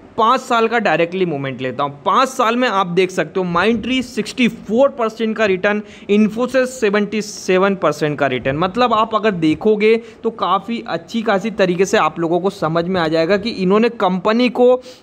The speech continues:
नब्बे से दो हज़ार के बीच में किस प्रकार से मेंटेन करा था, जो कि उसी प्रकार से मेंटेनेंस कंपनी में चलते आ रहा है, तो जिसका परफॉर्मेंस आज आप मार्केट में देख सकते हो।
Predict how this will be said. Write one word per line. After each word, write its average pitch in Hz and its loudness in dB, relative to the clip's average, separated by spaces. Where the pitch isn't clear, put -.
नब्बे 190 0
से 247 0
दो 190 0
हज़ार 208 2
के 208 0
बीच 175 -4
में 202 -2
किस 220 -6
प्रकार 202 -2
से 208 -2
मेंटेन 160 2
करा 196 2
था, 208 -2
जो 208 4
कि 226 -2
उसी 202 -2
प्रकार 220 2
से 220 0
मेंटेनेंस 202 0
कंपनी 190 -2
में 202 2
चलते 165 2
आ 233 4
रहा 226 4
है, 233 0
तो 226 -2
जिसका 160 -2
परफॉर्मेंस 156 -2
आज 151 0
आप 156 0
मार्केट 143 -4
में 151 -2
देख 151 0
सकते 135 -2
हो। 131 2